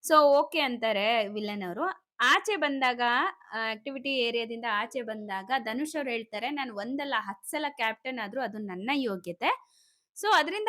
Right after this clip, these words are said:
ಹೊರಗಿಡುವಂತಹ ಅವಶ್ಯಕತೆ ಇರ್ಲಿಲ್ಲ ರಾಶಿ" ಅಂತ ಹೇಳಿ ಹೇಳ್ತಾರೆ. ಇಲ್ಲಿ ಇವ್ರ ಪಾಯಿಂಟು ರೈಟೇ, ಯೋಗ್ಯತೆ ಇರೋರು ಒಂದಲ್ಲ ಹತ್ತು ಸಲನಾದ್ರೂ ಆಗ್ಬೋದು. ಆದ್ರೆ ರಾಶಿಕಾ ನಿರ್ಧಾರನೂ ಇಲ್ಲಿ ರೈಟ್ ಅನ್ಸುತ್ತೆ. So, ಆಗಿರೋರೇ ಆದ್ರೆ,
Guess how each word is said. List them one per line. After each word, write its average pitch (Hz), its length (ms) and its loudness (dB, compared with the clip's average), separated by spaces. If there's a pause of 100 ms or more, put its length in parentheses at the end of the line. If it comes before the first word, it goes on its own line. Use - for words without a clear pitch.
ಹೊರಗಿಡುವಂತಹ 285 960 0
ಅವಶ್ಯಕತೆ 247 480 -6
ಇರ್ಲಿಲ್ಲ 233 480 -2
ರಾಶಿ" 185 540 -4
ಅಂತ 180 200 -12
ಹೇಳಿ 190 340 -6
ಹೇಳ್ತಾರೆ. 208 680 -4 (380)
ಇಲ್ಲಿ 330 260 4
ಇವ್ರ 330 360 2 (300)
ಪಾಯಿಂಟು 277 420 2
ರೈಟೇ, 262 420 0
ಯೋಗ್ಯತೆ 262 540 0
ಇರೋರು 240 380 -2
ಒಂದಲ್ಲ 226 400 -2
ಹತ್ತು 185 240 -6
ಸಲನಾದ್ರೂ 226 600 -2
ಆಗ್ಬೋದು. 196 720 -2 (280)
ಆದ್ರೆ 311 320 6
ರಾಶಿಕಾ 294 520 4
ನಿರ್ಧಾರನೂ 269 500 2
ಇಲ್ಲಿ 247 220 -2
ರೈಟ್ 214 300 -2
ಅನ್ಸುತ್ತೆ. 208 460 -2
So, 220 340 0
ಆಗಿರೋರೇ 277 580 4
ಆದ್ರೆ, 214 640 0